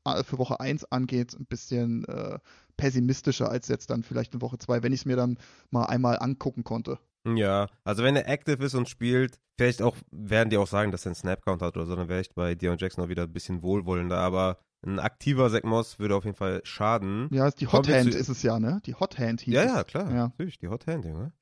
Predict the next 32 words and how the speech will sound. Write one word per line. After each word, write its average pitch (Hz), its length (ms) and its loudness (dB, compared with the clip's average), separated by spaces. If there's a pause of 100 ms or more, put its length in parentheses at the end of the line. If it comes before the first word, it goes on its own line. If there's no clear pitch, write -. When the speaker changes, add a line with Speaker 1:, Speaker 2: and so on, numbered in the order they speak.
(120)
Speaker 2:
Deswegen 110 260 -4
Evan 95 240 -4
Hall, 110 160 -4
let's 92 220 -8
go. 117 180 -8 (460)
Ähm, 131 480 0
wir 135 200 2
kommen 165 280 2
zu 151 120 -4
Devon 139 280 2
Achane, 135 480 2
wo 110 80 0
es 107 100 -4
auch 147 240 0
sehr, 120 360 2
sehr 113 200 2
wichtig 117 360 -4
ist, 101 140 -4
ob - 180 -4
der 127 180 4
spielt 131 840 -2
für 120 540 4 (380)
Raheem 110 200 8
Mostert, 110 480 2
wie 107 140 -2
confident 113 500 -2
ich 110 120 -6
dann 110 220 0
da 131 200 6
bin, 95 220 0
weil 98 140 4
Salvon 113 360 2